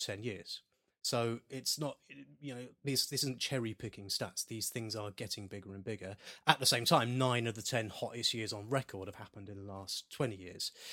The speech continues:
And the amount of land on fire is, like, eight times higher than it was forty years ago. And what they talk about in California, there used to be this thing of fire season.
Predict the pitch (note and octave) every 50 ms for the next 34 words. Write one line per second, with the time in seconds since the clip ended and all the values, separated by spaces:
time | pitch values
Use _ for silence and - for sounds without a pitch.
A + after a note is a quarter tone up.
0 | - - - - - A#2 A#2 A#2 B2 B2+ C3+ C3+ C3 A#2+ A2 A2+ A2+ A#2 A#2 A#2
1 | A2+ A2+ A2+ A2+ A2 G#2+ - - - A2 G2+ - - A2 G#2 G2+ G2 G2+ G2 -
2 | A#2 A2 - _ B2 B2+ A#2 - - - - A#2+ A2+ G#2+ G2+ F#2+ - - A#2 G#2+
3 | G#2 G2 F#2+ F#2 F#2 F#2+ F#2 - _ G#2 F#2 F2 - - - - - _ _ _
4 | - - A2 F#2+ - G#2 G#2 G#2+ A2 G#2 - F#2+ G2+ F#2+ - - - - - D3+
5 | E3 G3 G3+ F#3+ F3+ - A#3 - - C#3+ B2+ A#2 A#2 - A#2+ G#2 G#2+ - D3 C3+
6 | A#2 G2+ G2 G#2 A2 A#2+ B2+ D3+ D3 - - C3+ A#2 B2 A#2 G#2+ A2 G#2+ - -
7 | - C#3+ B2+ A2+ G2+ G2 - - - - - B2 A2 G#2+ G#2+ G2+ G2 G2 - -
8 | - A#2+ A2 G#2 F#2+ -